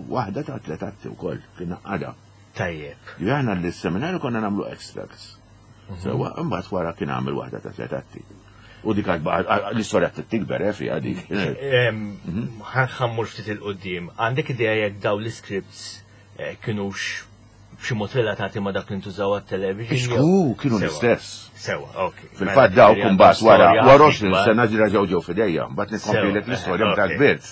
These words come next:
Speaker 1: Sewa,
Speaker 2: Mela,
Speaker 1: le.
Speaker 2: ok.
Speaker 1: Żgur dak li jinglejt, oh, kont.
Speaker 2: Sewa, mela
Speaker 1: U
Speaker 2: nerġgħu
Speaker 1: da, da,
Speaker 2: lura.
Speaker 1: bdejn ma dan George Zammit. U George Zammit iddeċida li da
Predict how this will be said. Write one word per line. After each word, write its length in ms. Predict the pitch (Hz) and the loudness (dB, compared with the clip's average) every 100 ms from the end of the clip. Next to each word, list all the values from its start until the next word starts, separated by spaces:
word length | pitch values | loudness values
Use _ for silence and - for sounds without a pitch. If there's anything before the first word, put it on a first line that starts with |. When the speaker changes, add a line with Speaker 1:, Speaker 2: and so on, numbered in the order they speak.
| - - | -20 -20
Speaker 1:
Sewa, 240 | - 117 123 | -8 2 2
Speaker 2:
Mela, 140 | 98 | 2
Speaker 1:
le. 180 | 120 120 - - | 0 -2 -4 -14
Speaker 2:
ok. 180 | 82 80 | -10 -8
Speaker 1:
Żgur 160 | 104 117 | -4 -2
dak 180 | 131 110 | -2 -2
li 60 | 123 | -4
jinglejt, 340 | 87 71 60 | -2 -8 -6
oh, 140 | 85 113 - | -6 -6 -10
kont. 200 | 65 85 | -10 -10
Speaker 2:
Sewa, 280 | - 98 76 - | -6 -6 -6 -8
mela 220 | 190 190 180 | -6 -4 2
Speaker 1:
U 40 | |
Speaker 2:
nerġgħu 280 | 240 170 156 | 8 8 10
Speaker 1:
da, 120 | 226 | 6
da, 100 | 135 | 4
Speaker 2:
lura. 120 | 127 151 | 0 -2
Speaker 1:
bdejn 180 | 156 151 | 0 0
ma 120 | 143 | 0
dan 220 | 113 104 95 | 0 0 0
George 180 | 90 80 | -2 -4
Zammit. 360 | 76 67 58 - | -6 -8 -10 -10
U 60 | 98 | -4
George 180 | 160 123 | -2 -2
Zammit 280 | 135 165 104 | -2 -4 -6
iddeċida 560 | 87 113 180 165 160 160 135 95 90 | -6 -6 -4 -4 -4 -6 -10 -12 -8
li 240 | 90 82 - | -8 -8 -4
da 300 | 131 90 | -2 -2